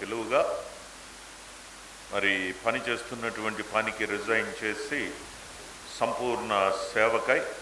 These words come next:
నన్ను నేను తెచ్చుకున్నాను. అప్పటి నుంచి ప్రభు తన కృపచేత బలపరిచి, ఆయా స్థలాలలో వాడుకుంటూ,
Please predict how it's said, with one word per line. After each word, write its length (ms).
నన్ను 240
నేను 640
తెచ్చుకున్నాను. 1000
అప్పటి 300
నుంచి 380
ప్రభు 540
తన 120
కృపచేత 580
బలపరిచి, 960
ఆయా 360
స్థలాలలో 920
వాడుకుంటూ, 720